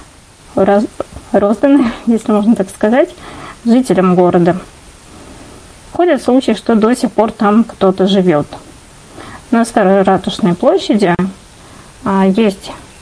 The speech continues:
много достопримечательностей, и перечислить их всех у меня просто <laughs> не хватит времени.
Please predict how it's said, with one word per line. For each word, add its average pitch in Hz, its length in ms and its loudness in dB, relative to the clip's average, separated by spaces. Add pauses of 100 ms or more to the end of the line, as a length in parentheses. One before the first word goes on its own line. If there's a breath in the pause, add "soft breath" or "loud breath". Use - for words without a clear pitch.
(160)
много 240 400 2
достопримечательностей, 214 1400 -2 (120)
и 202 480 0
перечислить 214 640 0
их 190 80 -10
всех - 420 -2
у 220 40 -2
меня 208 160 2
просто - 380 -2
<laughs> 202 160 -4
не 208 80 -6
хватит 196 400 0
времени. 262 540 2